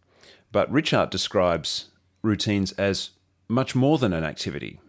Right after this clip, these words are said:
But the thing is that when I've found myself in a thinking routine, or when I've seen a routi-, a thinking routine demonstrated, it feels like an activity. So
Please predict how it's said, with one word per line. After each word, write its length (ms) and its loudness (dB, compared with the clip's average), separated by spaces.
But 120 2
the 80 0
thing 180 0
is 200 0
that 280 -2
when 160 2
I've 180 2
found 380 -2
myself 500 -2
in 140 0
a 60 -2
thinking 360 -4
routine, 440 -6
or 80 -6
when 160 -2
I've 100 -4
seen 260 -4
a 60 -4
routi-, 400 -4
a 60 -4
thinking 340 -4
routine 360 -4
demonstrated, 800 -2
it 120 -4
feels 260 -2
like 160 -2
an 80 -4
activity. 500 -12
So 320 4